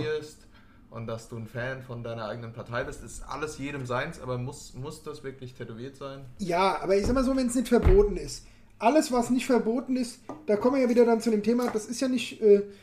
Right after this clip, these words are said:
Speaker 1: Ich hab ja gesagt, ich,
Speaker 2: wie
Speaker 1: ich
Speaker 2: Pietro
Speaker 1: muss,
Speaker 2: Lombardi
Speaker 1: ich
Speaker 2: auf
Speaker 1: muss,
Speaker 2: den
Speaker 1: ich muss
Speaker 2: Namen
Speaker 1: Geld
Speaker 2: tätowieren lassen.
Speaker 1: verdienen,
Speaker 2: Und man
Speaker 1: ja.
Speaker 2: muss Geld verdienen und wenn sich einer den Namen oder irgendwas auf, dann soll man's halt machen.
Speaker 1: Ah.
Speaker 2: Aber was würdest du sagen, also natürlich halt verbotene Symbole, oder?
Speaker 1: Würde ich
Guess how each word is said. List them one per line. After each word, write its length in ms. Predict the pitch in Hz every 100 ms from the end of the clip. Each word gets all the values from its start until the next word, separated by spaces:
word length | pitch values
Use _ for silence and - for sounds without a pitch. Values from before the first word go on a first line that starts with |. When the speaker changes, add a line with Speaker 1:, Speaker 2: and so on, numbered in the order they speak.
| -
Speaker 1:
Ich 120 | - 131
hab 80 | 120
ja 80 |
gesagt, 280 | 120 135 175
ich, 260 | 123 - -
Speaker 2:
wie 100 | 254
Speaker 1:
ich 40 | 214
Speaker 2:
Pietro 260 | 262 233
Speaker 1:
muss, 100 | 254
Speaker 2:
Lombardi 380 | 254 247 277 302
Speaker 1:
ich 60 | 233
Speaker 2:
auf 120 | 208
Speaker 1:
muss, 0 |
Speaker 2:
den 80 | 233
Speaker 1:
ich 60 |
muss 100 | 220
Speaker 2:
Namen 120 | 214
Speaker 1:
Geld 100 | 208 214
Speaker 2:
tätowieren 160 | 202 196
lassen. 80 | 190
Speaker 1:
verdienen, 200 | 185 190
Speaker 2:
Und 60 | 208
man 80 | 208
Speaker 1:
ja. 20 |
Speaker 2:
muss 140 | 202
Geld 180 | 220 240
verdienen 300 | 254 233 277
und 160 | 247 202
wenn 180 | 214
sich 180 | 202 220
einer 180 | 214 214
den 160 | 202 196
Namen 260 | 202 226
oder 160 | 233 208
irgendwas 240 | 226 220
auf, 80 | 202 190 185
dann 220 | 185 185
soll 100 | 208
man's 160 | 220 208
halt 160 | 214
machen. 280 | 226 233 196 -
Speaker 1:
Ah. 440 | - 160 - -
Speaker 2:
Aber 140 | 214 226
was 200 | 226 226
würdest 200 | 285 -
du 140 | 269
sagen, 380 | 226 240 247 262
also 200 | - 208 202
natürlich 400 | 220 240 254 214
halt 160 | 202
verbotene 480 | - 185 190 214 196
Symbole, 440 | 156 165 151 147
oder? 320 | 143 139 214 277 - - - - - -
Speaker 1:
Würde 240 | 127 110 110
ich 200 | -